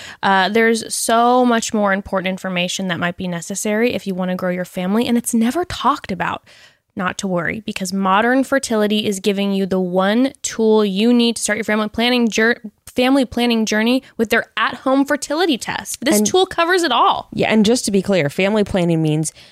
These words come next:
Speaker 2: can mean you want kids now, or you might want them in the future. So everyone's on a different path, but we should all have access to the same information about our bodies. And Modern Fertility is the easy and affordable way to test your fertility hormones at home with just a sim-,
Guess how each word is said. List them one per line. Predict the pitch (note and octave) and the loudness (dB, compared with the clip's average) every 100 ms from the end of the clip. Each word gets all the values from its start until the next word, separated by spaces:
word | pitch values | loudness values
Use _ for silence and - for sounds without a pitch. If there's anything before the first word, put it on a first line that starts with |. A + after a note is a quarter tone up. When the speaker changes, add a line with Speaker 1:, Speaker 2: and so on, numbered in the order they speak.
| _ _ - - | _ _ -8 0
Speaker 2:
can | G3+ | 2
mean | F#3+ F3 | 4 4
you | E3 | 4
want | D#3+ E3 | 4 2
kids | - E3 - | 0 -2 0
now, | D#3 D#3 D3+ E3+ G#3 - _ _ - | 0 2 2 2 2 -4 _ _ 2
or | D#4 F#4+ G3 E3+ - _ G3+ | 4 6 4 2 -2 _ 0
you | G#3+ | 4
might | G#3+ G3 | 4 4
want | G#3 G3+ | 2 2
them | G3 | 2
in | |
the | F3+ | 0
future. | E3+ F#3 D#3+ - C#2 - _ | 0 0 0 -2 -4 -8 _
So | - G#3 | -2 2
everyone's | G#3+ A3+ B3 A#3 | 4 4 2 4
on | G#3 | 2
a | |
different | F#3 F#3+ - E3 | 2 0 -2 -2
path, | D#3+ D3+ | -2 -2
but | - | 0
we | D#3+ | 0
should | F#3 - | 0 2
all | F3+ | 2
have | F#3 F3+ | 4 2
access | F3+ D#3+ D#3 E3+ | 0 -4 -4 -6
to | - | -4
the | D#3 | -4
same | D#3 D3+ | 0 0
information | D3+ D3 C#3+ C3+ - D3 | 0 -2 -4 -4 -4 -4
about | B2 A#2+ | -4 -4
our | - | -2
bodies. | - - - - | -2 -2 -6 -4
And | - F3 | 0 2
Modern | E3 F3+ F#3 | 2 2 0
Fertility | F3+ F3+ E3 D#3 - | 0 0 0 0 0
is | D#3 | -2
the | E3 | -2
easy | - G3 F3+ D#3+ | 0 2 2 0
and | D#3+ | 0
affordable | D#3+ - F3+ F#3+ F#3 E3 | -2 -2 0 2 2 2
way | D#3+ | 2
to | D3 | 0
test | C#3+ D#3 E3 - | -2 -4 -4 -2
your | F3 | -2
fertility | - E3+ E3+ E3+ D3+ | -2 -2 0 0 0
hormones | D#3+ D3+ D3 - - | 0 0 -2 -4 -4
at | A#3+ | -4
home | - F#3 F3 - - - | -2 0 -2 -6 -18 -4
with | - G3 | 0 0
just | - G3 A3 | 0 -4 -4
a | |
sim-, | - E3 | -2 -2